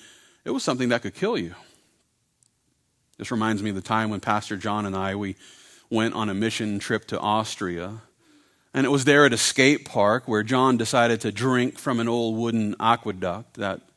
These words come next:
was bringing snow water from the Eastern Alps.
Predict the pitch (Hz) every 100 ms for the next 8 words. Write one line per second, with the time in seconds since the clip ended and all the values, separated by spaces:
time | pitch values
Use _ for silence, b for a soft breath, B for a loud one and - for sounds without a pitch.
0 | b b b - 113 139 127 117 - -
1 | 120 120 120 117 104 98 98 104 - 107
2 | 104 98 98 104 104 - 107 95 - 90
3 | 95 127 - - - -